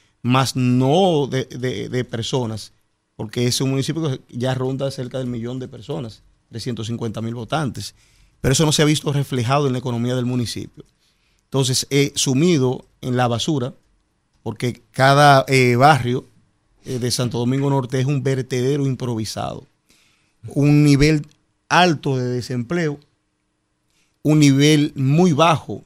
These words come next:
de preparación académica de, de, de la juventud y, y, y de los ciudadanos de Santo Domingo Norte, una delincuencia muy elevada. Entonces, eh, realmente Santo Domingo Norte no ha tenido un alcalde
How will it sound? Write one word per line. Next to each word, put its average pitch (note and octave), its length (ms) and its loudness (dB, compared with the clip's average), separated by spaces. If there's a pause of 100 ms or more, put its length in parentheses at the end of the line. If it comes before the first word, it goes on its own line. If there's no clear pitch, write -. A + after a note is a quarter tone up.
(120)
de B2+ 140 -6
preparación B2+ 640 -4
académica C3 760 -2
de, A2+ 200 -4
de, A2+ 560 -2
de A2+ 120 -4
la A2+ 100 -2
juventud A#2 680 -2
y, - 120 -10
y, A#2 600 -12 (160)
y D3 80 -16
de B2 80 -6
los A#2 140 -6
ciudadanos B2 480 0
de A#2+ 100 -6
Santo A2 260 -10
Domingo B2+ 380 -6
Norte, C#3 380 -4 (800)
una D3+ 180 4
delincuencia C#3+ 1080 0 (100)
muy C#3 340 4
elevada. C3 560 2 (880)
Entonces, C3+ 520 -2 (260)
eh, D3+ 320 2
realmente E3 480 2
Santo C#3+ 280 0
Domingo D3+ 400 2
Norte C#3+ 440 -2 (440)
no C#3+ 280 4
ha D#3+ 80 4
tenido C#3 420 2
un C#3+ 180 2
alcalde C3 720 -2